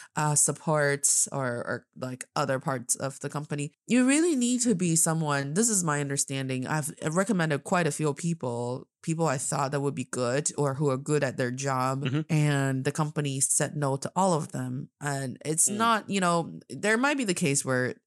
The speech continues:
Speaker 1: you know, the H R was just not performing, you know, or doing their job one hundred percent.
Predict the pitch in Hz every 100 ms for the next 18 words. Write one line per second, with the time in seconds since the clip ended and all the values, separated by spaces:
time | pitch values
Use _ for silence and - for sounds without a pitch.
0 | - 147 139 127 - 139 135 123 127 127
1 | - 127 135 123 - 151 - 131 127 123
2 | 113 - - 135 120 107 131 135 151 135
3 | 131 135 127 123 127 131 - _ - 143
4 | 135 165 196 147 135